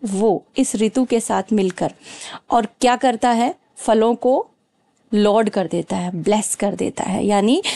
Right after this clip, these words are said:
उनके अंदर स्वीटनेस भर देता है, उनको रस से भर देता है, उन्हें पका देता है। With fruit, the vines, यानी जैसे देखो, वाइन्स होती है ना, लताएं, इस तरीके से भर जाती हैं। Round the thatched eave run। Thatched eave का मतलब होता है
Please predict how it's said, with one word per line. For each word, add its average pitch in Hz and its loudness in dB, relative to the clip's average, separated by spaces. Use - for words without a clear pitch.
उनके 240 2
अंदर 214 2
स्वीटनेस 269 0
भर 196 -2
देता 180 -2
है, 185 0
उनको 202 0
रस 214 2
से 269 2
भर 196 0
देता 170 -2
है, 180 -2
उन्हें 247 0
पका 285 2
देता 214 0
है। 196 -2
With 220 2
fruit, 302 2
the 202 2
vines, 220 0
यानी 214 2
जैसे 226 2
देखो, 262 0
वाइन्स 240 2
होती 320 -4
है 415 0
ना, 302 2
लताएं, 214 0
इस 269 0
तरीके 254 2
से 294 0
भर 240 2
जाती 190 -2
हैं। 180 -4
Round 226 2
the 208 0
thatched 220 -2
eave 180 -2
run। - -4
Thatched 269 2
eave 285 0
का 294 0
मतलब 269 2
होता 247 -2
है 466 -2